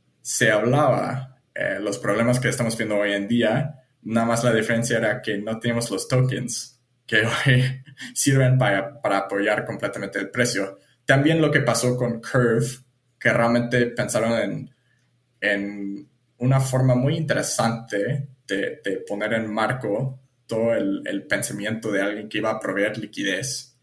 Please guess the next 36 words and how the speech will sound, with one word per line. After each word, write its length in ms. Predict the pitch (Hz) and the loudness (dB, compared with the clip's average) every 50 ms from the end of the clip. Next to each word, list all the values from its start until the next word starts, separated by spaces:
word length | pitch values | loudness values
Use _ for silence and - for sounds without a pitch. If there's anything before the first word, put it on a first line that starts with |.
| _ | _
en 200 | - 98 101 98 | -10 -8 -8 -8
un 440 | 98 104 101 98 98 - 123 131 131 - | -8 -8 -8 -8 -8 -8 -8 -10 -10 -8
A 140 | - 101 98 | -6 -4 -4
M 200 | 98 98 98 98 98 | -4 -4 -4 -4 -4
M, 100 | 98 120 131 131 - - - _ _ _ _ _ _ _ _ _ _ | -4 -4 -4 -4 -4 -8 -16 _ _ _ _ _ _ _ _ _ _
que 120 | - 107 | -2 0
esa 180 | 101 - 131 127 | 2 2 2 2
persona 380 | 123 - - 120 117 113 - | 0 0 0 0 0 0 -2
podría 300 | - 107 104 104 107 107 | -2 -2 -2 0 0 -2
estar 320 | 107 - - 113 107 - - | -2 -2 -4 -4 -6 -6 -8
pensando 840 | 101 98 - - 101 98 98 98 101 101 98 98 95 - - - _ _ _ _ _ _ - | -8 -8 -4 -4 -4 -2 -2 -2 -2 -2 -2 -2 -4 -6 -10 -16 _ _ _ _ _ _ -4
no 280 | 117 120 127 131 127 | 0 2 4 4 4
en 460 | 123 120 117 120 123 127 127 127 - _ _ _ _ _ _ _ _ _ _ _ _ - | 4 4 4 4 2 2 0 -2 -6 _ _ _ _ _ _ _ _ _ _ _ _ -6
un 300 | 113 113 113 107 107 107 | -2 0 2 0 0 0
precio 300 | 110 104 107 - 107 101 | 0 0 0 0 0 0
de 140 | 98 95 - | 0 0 0
compra 560 | 110 104 98 - 101 98 98 113 131 - - | -2 -2 -2 -2 -2 -2 -2 -2 -2 -4 -6
y 80 | 107 104 | -8 -10
un 100 | 101 98 | -8 -4
precio 280 | - 101 101 - 101 | -4 -2 -2 0 -2
de 80 | 98 95 | 0 0
venta, 360 | 101 107 104 104 - 98 98 | 0 -2 -2 -4 -4 -4 -4
sino 400 | - - - 104 101 104 101 101 | -4 -4 -4 -4 -4 -2 0 0
en 300 | 101 98 98 98 98 - - _ _ _ _ _ | 0 0 -2 -4 -6 -10 -16 _ _ _ _ _
yo 200 | - 120 - - | -2 -2 -2 0
quiero, 460 | - 123 117 113 113 113 113 - - | 0 2 2 2 2 2 -2 -4 -4
yo 160 | 123 117 - | -2 -2 -2
quiero 240 | - 123 117 117 113 | 0 0 0 0 0
tener 460 | 117 110 104 101 101 101 - - - - | -2 -2 0 0 0 0 -2 -8 -12 -10
como 380 | 110 98 98 95 92 85 - | -6 -4 -2 -2 -4 -4 -6
una 300 | - 110 110 104 101 101 | -8 -6 -2 -2 0 2
índice 440 | 110 127 131 113 98 - - 101 98 | 2 4 4 4 2 0 0 0 0
de 120 | 95 95 | -2 -2
criptos 840 | - - 120 - - - 95 95 113 131 - - - - - _ _ _ _ | -2 -2 -4 -4 -2 -2 -2 -2 0 0 -2 -2 -4 -6 -10 _ _ _ _
y 300 | 101 101 98 98 - - | -2 0 0 -2 -4 -6
poner 420 | - 98 98 104 104 104 104 - | -6 -4 0 0 0 0 -2 -6